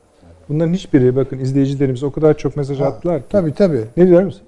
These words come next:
Speaker 1: Hiçbiri işe, gram işe yaramayacak
Speaker 2: Tabii, tabii.
Speaker 1: şeyler.
Speaker 2: Yani.
Speaker 1: Yani siz önerdiğiniz için değil, başkaları söylediği için
Speaker 2: Tabii,
Speaker 1: söylüyorum.
Speaker 2: tabii. Yani bu iş ya İsrail'de çok büyük bir dönüşüm bilemem ama o da İsrail'in varlık sebeplerini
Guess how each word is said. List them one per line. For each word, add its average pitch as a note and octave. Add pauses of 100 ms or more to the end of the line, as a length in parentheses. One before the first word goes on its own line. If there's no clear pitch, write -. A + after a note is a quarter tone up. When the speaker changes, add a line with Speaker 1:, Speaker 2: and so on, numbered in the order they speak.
Speaker 1:
Hiçbiri C#3
işe, A#2+
gram D#3
işe D3
yaramayacak A#2
Speaker 2:
Tabii, G2
tabii. A#2+
Speaker 1:
şeyler. A#2
Speaker 2:
Yani. G2+ (140)
Speaker 1:
Yani B2+
siz D3
önerdiğiniz D3
için C#3+
değil, A2+
başkaları C#3
söylediği G2+
için F#2+
Speaker 2:
Tabii, E3
Speaker 1:
söylüyorum. A2+
Speaker 2:
tabii. -
Yani C#3
bu G#3+
iş - (800)
ya D#3
İsrail'de C3+
çok C3+
büyük C3
bir A#2+
dönüşüm A2 (160)
bilemem G2+ (200)
ama A2+
o A#2
da A#2+
İsrail'in C3+ (480)
varlık A#2+
sebeplerini A#2